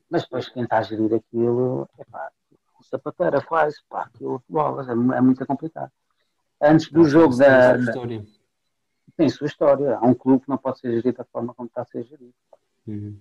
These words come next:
Speaker 1: Os jogadores entram e saem como se fosse uma, uma simples mercadoria. Depois não se paga nada a ninguém. E, é, é muito complicado. Ah, e então, ahm,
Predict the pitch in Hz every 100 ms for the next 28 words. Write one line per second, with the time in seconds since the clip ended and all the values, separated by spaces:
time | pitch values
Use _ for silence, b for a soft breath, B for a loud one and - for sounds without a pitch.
0 | _ 107 107 120 127 110 139 127 127 117
1 | - 127 135 143 139 - 143 - 139 -
2 | 139 139 139 139 135 135 - 147 139 147
3 | 139 - 139 160 147 143 _ _ 123 -
4 | 117 113 110 123 117 113 113 110 117 127
5 | 165 165 165 160 302 302 208 135 _ _
6 | - 127 - _ _ - _ - 135 147
7 | - 143 147 - 113 - _ _ _ _
8 | _ _ _ - 139 127 123 120 113 107
9 | 104 _ _ _ _ _ 139 165 160 165
10 | 170 175 180 180 - 160 151 147 139 131
11 | 120